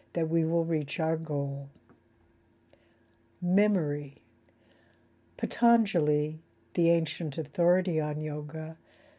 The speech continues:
described spiritual awakening as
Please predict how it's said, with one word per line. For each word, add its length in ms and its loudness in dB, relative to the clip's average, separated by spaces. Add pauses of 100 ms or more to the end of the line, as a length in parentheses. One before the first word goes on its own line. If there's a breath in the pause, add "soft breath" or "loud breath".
(140)
described 720 2
spiritual 800 0
awakening 800 0
as 560 -4